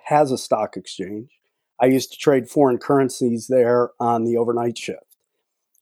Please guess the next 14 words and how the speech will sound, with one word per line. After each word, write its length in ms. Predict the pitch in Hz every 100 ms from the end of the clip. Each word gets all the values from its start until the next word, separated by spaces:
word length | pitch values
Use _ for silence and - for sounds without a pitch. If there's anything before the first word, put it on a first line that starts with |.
| -
And 320 | 117 113 110
then 340 | 131 127 131 -
I 300 | 127 123 120
moved 280 | 127 127 123
to 100 | 123
New 100 | 123
York 500 | 117 123 147 160 -
to 60 | 127
trade 300 | - 135 117
at 120 | 117
the 80 | 113
American 340 | 113 113 117
Stock 360 | - 185 156 -
Exchange. 640 | 151 - 143 127 131 127